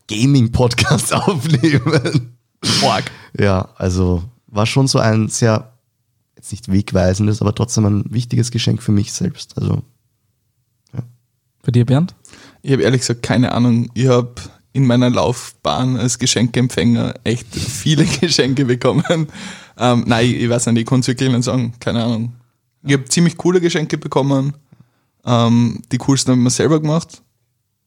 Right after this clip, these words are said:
Speaker 3: Aber ja, keine Ahnung, ich kann's wirklich nicht sagen.
Speaker 2: Ja. Ist auch schwer irgendwie zu sagen, was das Größte ist. Das eine tolle. Ich glaub bei mir, also jetzt Weihnachtsgeschenke oder so, ich hab viele Sachen immer zum Geburtstag bekommen. Ich hab weniger zu Weihnachten, sondern
Speaker 3: Mhm.
Speaker 2: mehr zum Geburtstag, wenn ich mich erinnern kann.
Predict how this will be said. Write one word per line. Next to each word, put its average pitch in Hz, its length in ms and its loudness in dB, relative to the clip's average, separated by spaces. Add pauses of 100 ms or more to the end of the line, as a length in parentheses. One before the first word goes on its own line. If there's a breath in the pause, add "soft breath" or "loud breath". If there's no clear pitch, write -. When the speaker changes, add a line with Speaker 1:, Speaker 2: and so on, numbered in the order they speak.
(180)
Speaker 3:
Aber 117 580 -4
ja, - 200 -8 (400)
keine 123 180 2
Ahnung, 127 140 4
ich 123 80 0 (160)
kann's 123 220 -2
wirklich 127 200 -2
nicht 123 140 0
sagen. - 240 -6 (120)
Speaker 2:
Ja. 131 180 -6 (300 loud breath)
Ist 156 140 4
auch 156 80 0
schwer 120 300 2
irgendwie 113 220 2
zu 120 100 -6
sagen, 110 160 2
was 107 140 -4
das - 140 -12
Größte - 160 -18
ist. - 140 -16
Das - 220 -12
eine 131 340 -2
tolle. 123 380 -2 (300 loud breath)
Ich 143 100 -2
glaub 160 160 0
bei 165 80 2
mir, 135 280 4
also 123 420 0
jetzt - 220 -8
Weihnachtsgeschenke 127 720 2
oder 131 100 0
so, 120 100 2
ich - 100 -2
hab 175 80 0 (280 loud breath)
viele 175 160 -2
Sachen 170 160 2
immer 151 140 2
zum 135 140 0
Geburtstag 110 420 -4
bekommen. 127 260 -4
Ich 117 80 0
hab 117 80 -4
weniger 139 240 2
zu - 100 -4
Weihnachten, 135 360 0
sondern 147 180 4
Speaker 3:
Mhm. 123 40 2
Speaker 2:
mehr 127 140 0
zum 123 160 -4
Geburtstag, 123 400 -4
wenn 143 100 -4
ich 113 80 -2
mich 120 100 2
erinnern 113 260 2
kann. 135 200 -2